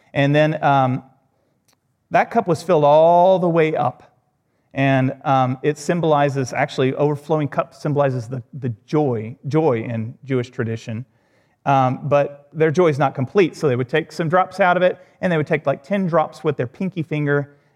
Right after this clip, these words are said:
and that way they would show that their joy is not complete yet. And so they would also cite,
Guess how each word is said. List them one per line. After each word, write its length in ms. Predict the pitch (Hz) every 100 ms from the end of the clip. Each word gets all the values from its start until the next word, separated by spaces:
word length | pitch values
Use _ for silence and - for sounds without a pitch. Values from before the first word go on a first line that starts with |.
| _
and 320 | 143 135 127 131 _ _
that 140 | 147
way 160 | 151 135
they 100 | 131
would 120 | 131
show 180 | - 139
that 120 | 127
their 100 | 127
joy 160 | 123 147
is 120 | 143
not 140 | 139
complete 360 | - 123 139 123
yet. 380 | 127 123 117 _ _ _ _ _ _ _ _ _ _ _ _
And 380 | 151 139 135 -
so 420 | - 151 143 143 - -
they 60 |
would 100 | 156
also 360 | 156 180 - 170
cite, 480 | - 160 160 -